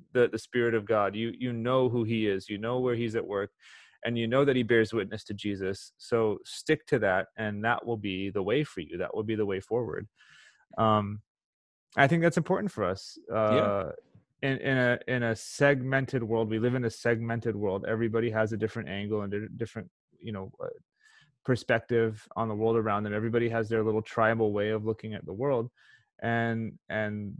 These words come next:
Speaker 1: the way forward for us as disciples of Jesus who have the Spirit of God, um, you know, we ha-, as you said, test the spirits and see if there's life, see if there's character, see if there's the virtue of Jesus being lived out in a community,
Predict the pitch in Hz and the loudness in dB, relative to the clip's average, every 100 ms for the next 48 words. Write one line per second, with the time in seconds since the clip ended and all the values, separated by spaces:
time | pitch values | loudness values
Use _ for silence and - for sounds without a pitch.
0 | - 117 123 123 127 123 120 113 - 98 | -2 4 4 4 2 4 2 0 -2 0
1 | 92 87 - 117 147 - 113 104 101 - | 0 -2 -2 2 2 2 0 0 -4 -12
2 | 107 - 113 120 123 117 107 110 110 104 | -10 -2 -2 0 -2 -2 0 -2 -2 -4
3 | 107 95 107 113 107 - 110 104 104 110 | -6 -4 -4 -4 -8 -4 -4 -4 -6 -6
4 | 127 113 104 104 - _ _ 95 95 - | -4 -4 -6 -10 -18 _ _ -14 -14 -16
5 | - 104 _ _ _ _ _ _ _ _ | -20 -20 _ _ _ _ _ _ _ _
6 | _ 113 92 57 120 113 - 117 107 - | _ -12 -10 -4 -2 -2 -2 -2 -2 -2
7 | 117 - 135 - 127 - 104 98 110 - | -2 2 2 2 -6 -4 -2 0 -2 -6
8 | 110 - 123 117 - 117 110 113 139 101 | -10 -4 0 0 0 -2 2 2 2 0
9 | - - 120 117 - - _ - 120 110 | -6 -4 0 0 -4 -14 _ -6 0 0
10 | 107 - 110 117 - 98 95 - 110 104 | -2 -4 -2 -2 -2 -6 -6 -4 -4 -4
11 | 110 110 101 101 110 110 113 104 101 98 | -4 -4 -4 -4 -4 -2 -4 -4 -6 -8
12 | 95 95 - 101 98 101 95 98 98 101 | -6 -10 -10 -8 -6 -8 -6 -6 -6 -8
13 | 104 - - 50 50 113 | -14 -14 -16 -14 -14 -16